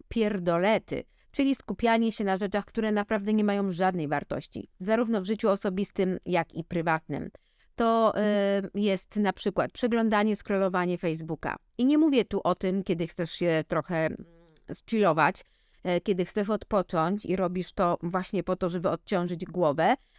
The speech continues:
ale jeśli robisz to ponad godzinę i tak naprawdę nie wiesz, po co to robisz, to to jest zerowa stawka, to, to są pierdolety.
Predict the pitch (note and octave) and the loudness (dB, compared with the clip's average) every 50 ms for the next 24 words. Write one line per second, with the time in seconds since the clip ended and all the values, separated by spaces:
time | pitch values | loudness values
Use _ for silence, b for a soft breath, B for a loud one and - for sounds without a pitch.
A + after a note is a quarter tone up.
0 | b - F#3 G3 G#3 A#3 B3 A#3+ - - A3+ G#3+ A#3 A#3+ A#3+ A3+ A3+ G3+ - - | b -2 0 0 0 0 -2 -2 -2 -2 0 0 2 0 0 0 -2 -2 -2 0
1 | A3 F#3+ F#3 F3+ - - A#3 A3+ G#3+ G#3 F#3+ G3+ F#3+ F#3 F3 G3+ A3 G#3+ F#3 D#3+ | 2 2 2 2 2 0 2 2 2 0 0 0 -2 -2 0 0 2 2 2 2
2 | D#3+ E3 - - F3+ - F3+ F#3 F#3+ F3+ - - G#3 G3+ F#3+ F#3 F#3 F3+ F3+ G3+ | 0 -2 -4 -4 -4 -4 -2 -2 -2 -4 -2 0 -2 -2 0 0 -2 -2 0 0
3 | G#3 G3 G3 F3+ F3 - - _ - A#3+ A#3 - G3+ - F#3+ F3 E3 D#3 E3 F#3 | 0 0 0 0 -2 -4 -10 _ -4 -4 -2 -2 -2 0 0 0 0 0 0 -2
4 | G3 A3 G3+ - - _ _ _ _ _ - A3+ A3 _ - A#3+ A3+ G#3+ G#3+ G3+ | -2 -2 -4 -6 -14 _ _ _ _ _ -4 -4 -4 _ 0 0 2 2 2 0
5 | F3+ F#3+ G3 F#3+ F#3 F3+ F3+ F3 - - G3 F3+ - - D3+ C3+ - - - - | 0 0 0 0 2 0 0 -2 -2 -2 -4 -2 -2 -2 -4 -2 -2 -4 -6 -6
6 | F3+ - G3 F3 - - F#3 E3 E3 F3 E3+ E3 D#3+ D3 - - - - | -6 -4 -4 -4 -2 -2 -2 -2 0 0 0 0 0 -2 -4 -6 -10 -10